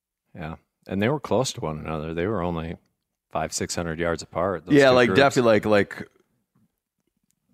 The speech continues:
Speaker 2: the groups would definitely, like, be aware of each other and, and, you know,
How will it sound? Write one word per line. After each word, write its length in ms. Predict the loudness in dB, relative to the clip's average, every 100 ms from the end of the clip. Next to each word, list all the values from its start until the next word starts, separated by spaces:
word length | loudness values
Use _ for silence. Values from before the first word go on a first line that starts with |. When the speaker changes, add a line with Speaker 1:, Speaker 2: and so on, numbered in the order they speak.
| _ -20 -8
Speaker 2:
the 140 | -2 4
groups 280 | 4 4
would 100 | 4
definitely, 320 | 4 6 4 2
like, 80 |
be 140 | 2 2
aware 440 | 2 4 4 6 2
of 80 | -2
each 180 | -4
other 280 | -4 -4 -8
and, 260 | -10 -12 -14 _
and, 340 | -8 -8 -10 -20 _ -8
you 120 | -6
know, 280 | -6 -8